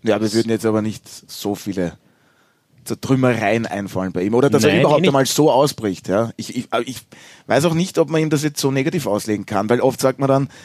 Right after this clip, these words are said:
Speaker 1: ein Spieler verliert dadurch die Kontenance, verliert seinen Rhythmus, beziehungsweise ja, er ist halt einfach, er ist am Court an und für sich sehr bei sich und sehr ruhig und, und, und, und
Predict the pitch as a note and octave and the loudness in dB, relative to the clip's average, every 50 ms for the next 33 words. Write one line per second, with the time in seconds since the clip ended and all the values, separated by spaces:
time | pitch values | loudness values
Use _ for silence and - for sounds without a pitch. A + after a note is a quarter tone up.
0 | - - - A#2 - - - C3 C3+ C#3+ C#3+ C#3+ C#3+ C#3 C3 B2 - - - A#2+ | -12 -4 -4 -4 -4 -2 -4 -2 2 4 4 6 6 6 4 2 0 -2 -2 -2
1 | B2+ B2 C3+ C3 - C3+ - C3+ B2 A#2 C3 - - B2 A#2+ - B2 A#2+ A#2+ B2 | 0 2 2 2 0 0 -2 -2 -2 -2 -2 -4 -4 -2 -2 0 0 0 2 2
2 | C#3+ D3 C3+ C3 - - B2+ B2 A#2+ - - A#2 A2+ A#2 A#2+ A2 B2+ D3+ D3+ - | 2 0 0 -2 -4 -2 0 2 2 0 0 -2 -2 0 0 0 0 0 -2 -2
3 | D3+ C#3+ C#3+ C#3+ C3+ - - C3 B2 - C3 B2 A#2 G#2 A#2 A2+ A2+ G2+ A#2 A#2 | -4 -2 -2 -2 -2 -4 -4 -6 -6 -4 -4 -6 -4 0 2 2 2 4 4 2
4 | A2+ A2+ G#2 - - _ _ _ _ _ _ _ _ _ _ - _ _ _ _ | 2 2 0 -2 -8 _ _ _ _ _ _ _ _ _ _ -20 _ _ _ _
5 | _ _ _ _ _ _ - F#2+ A2 B2+ C#3 - - A#2 A2+ G#2 A#2+ A#2 A2+ A2 | _ _ _ _ _ _ -6 0 0 2 2 2 2 2 2 2 2 0 0 0
6 | A2 G#2+ C3 B2+ A#2+ - - _ - - - _ _ - - A2 B2 C3+ D3 D3+ | -2 2 2 0 0 0 -6 _ -18 -20 -20 _ _ -6 -2 0 0 0 0 -2
7 | - - A#2 A#2+ C3+ C3+ - - - _ _ - - A2 A#2+ C3 A#2 B2 B2 A#2+ | 0 2 2 4 4 2 0 -8 -18 _ _ -6 -4 -2 -2 0 0 0 -2 -2
8 | C3+ A#2+ - - A2+ G#2+ G#2 A#2 G#2+ - C3 D3+ G3+ - - B2+ A#2+ - - A#2 | -2 -4 -2 0 2 2 2 2 0 0 -2 -4 -4 -4 -6 -8 -6 -4 0 0
9 | G#2+ G2 - B2 D#3 F#3 C#3+ - - - - - _ _ _ _ _ _ _ _ | 0 0 2 2 2 2 2 -2 -12 -18 -18 -20 _ _ _ _ _ _ _ _
10 | _ _ - - G#2 G2+ - - G#2+ G2+ F#2+ - F2+ G#2 G2 F#2+ - - - - | _ _ -10 -8 -8 -8 -6 -6 -6 -6 -8 -8 -8 -8 -8 -10 -10 -14 -20 -20
11 | - - - F#2+ F#2+ - - - - | -18 -14 -12 -12 -12 -12 -16 -20 -20